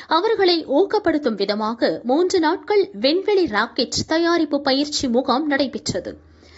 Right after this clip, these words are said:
அன்னூர் நவபாரத் பள்ளியில் நடைபெற்ற இந்த மூன்று நாள் பயிற்சி முகாமில் சென்னை, கோவை, மதுரை, சேலம் உள்ளிட்ட தமிழ்நாட்டின் பல்வேறு பகுதிகளில் இருந்து நாற்பது மாணவர்கள்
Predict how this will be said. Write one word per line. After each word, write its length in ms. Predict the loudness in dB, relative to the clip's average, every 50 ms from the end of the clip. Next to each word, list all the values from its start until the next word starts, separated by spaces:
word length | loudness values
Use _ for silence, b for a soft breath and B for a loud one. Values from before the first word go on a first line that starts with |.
| B B B B B B B B -2 -2
அன்னூர் 360 | -2 0 -2 -2 -2 -2 -4 -4
நவபாரத் 680 | -4 -2 -2 0 -2 0 0 0 0 0 0 -2 -4 -2
பள்ளியில் 460 | -2 -2 0 0 -2 -2 -2 -4 -4
நடைபெற்ற 680 | -2 -2 0 0 -2 -2 -6 -8 -4 -2 -2 -2 -2
இந்த 320 | -2 -2 0 0 2 2 0
மூன்று 360 | 0 2 0 0 0 0 0
நாள் 240 | 0 0 0 -2 -2
பயிற்சி 480 | -2 -2 -2 -2 -2 -4 -6 -6 -6
முகாமில் 680 | -2 -4 -4 -2 -2 -2 0 0 0 0 0 -4 -8 B B B B B B B
சென்னை, 600 | -4 -2 0 0 2 2 0 0 0 -2 -4 -6 -12 _
கோவை, 560 | -2 0 2 2 2 2 0 -2 -2 -2 -6 -6
மதுரை, 560 | -4 -2 0 0 0 0 -2 -2 -2 -4 -4 -8
சேலம் 600 | -12 -14 -6 -2 0 0 0 0 -2 -2 -4 -4
உள்ளிட்ட 540 | -4 -2 -2 -2 -2 0 -2 -2 -2 -4 -8 -4
தமிழ்நாட்டின் 800 | -2 -2 0 2 2 2 2 2 0 -2 -2 -2 -4 -4 -4 -8 -4
பல்வேறு 460 | -2 0 0 0 0 0 0 0 0
பகுதிகளில் 680 | 0 -2 -2 0 0 -2 0 0 0 -2 -2 -2 -4 -6
இருந்து 520 | -4 -4 -4 -2 -2 -2 -2 -2 -4 -4 -6
நாற்பது 600 | -2 0 2 2 2 0 -2 -2 -2 -2 0 0
மாணவர்கள் 640 | 0 2 0 0 0 -2 -4 -4 -4 -4 -4 -4